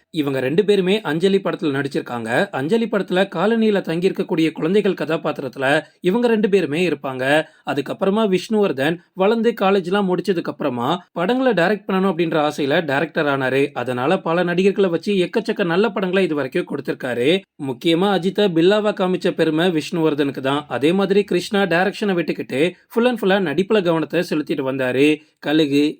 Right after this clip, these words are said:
யாக்கை, மாரி டூ மாதிரியான படங்கள்ல நடிச்சாரு.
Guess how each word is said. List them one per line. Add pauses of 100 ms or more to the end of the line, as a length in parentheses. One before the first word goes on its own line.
யாக்கை, (100)
மாரி
டூ
மாதிரியான
படங்கள்ல (100)
நடிச்சாரு.